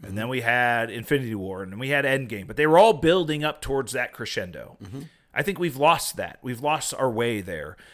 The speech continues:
Speaker 1: And I think we're now having these individual movies without any global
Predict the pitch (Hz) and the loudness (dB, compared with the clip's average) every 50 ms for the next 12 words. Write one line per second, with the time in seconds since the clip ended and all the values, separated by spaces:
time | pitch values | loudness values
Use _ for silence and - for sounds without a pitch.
0 | - _ 107 117 120 110 143 135 - _ _ _ _ _ _ _ _ _ - 127 | -14 _ -4 -4 -4 -4 -6 -10 -10 _ _ _ _ _ _ _ _ _ 2 4
1 | 143 143 143 143 143 147 139 143 139 139 143 135 135 131 123 113 - - 143 151 | 4 6 8 6 6 6 4 2 2 0 0 -2 -4 -4 -6 -6 -6 -4 -4 -2
2 | 160 156 139 143 151 135 131 135 123 123 127 139 143 135 117 117 110 107 104 110 | -2 0 0 0 -2 0 -2 -2 -2 -2 0 -2 -2 -2 -2 -6 -6 -8 -8 -8
3 | 110 117 123 123 127 - 120 120 123 123 123 117 110 - 117 110 117 120 120 120 | -4 -2 0 0 -2 -2 -6 -6 -6 -6 -8 -8 -10 -10 -6 -4 -4 -2 -2 -2
4 | 120 117 113 120 - - | -2 -2 -2 -4 -6 -10